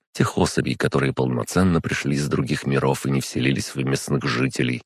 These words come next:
изменяя их тела под себя, тоже не сгорают сами собой в огне.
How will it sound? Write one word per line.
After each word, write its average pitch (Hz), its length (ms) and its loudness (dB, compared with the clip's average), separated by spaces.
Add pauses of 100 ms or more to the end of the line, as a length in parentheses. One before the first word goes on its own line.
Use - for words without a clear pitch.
изменяя 64 420 0
их - 80 -4
тела - 300 0
под - 180 -2
себя, - 460 -2 (200)
тоже 69 380 2
не 73 100 4
сгорают 87 600 2
сами 58 360 -2
собой 62 440 0
в - 100 2
огне. 117 640 2